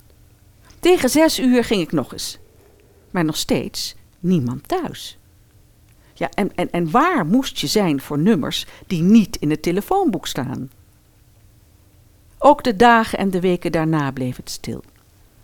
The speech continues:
Bij de buren zag ik ook geen beweging.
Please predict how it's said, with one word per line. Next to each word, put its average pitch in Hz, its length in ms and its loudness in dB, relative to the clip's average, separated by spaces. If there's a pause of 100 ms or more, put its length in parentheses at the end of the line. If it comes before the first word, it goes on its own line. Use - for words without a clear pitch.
(440)
Bij 180 120 0
de 165 100 -2
buren 208 380 2
zag 175 160 -2
ik 170 140 -8
ook 196 220 -4
geen 247 420 -2
beweging. 139 680 -4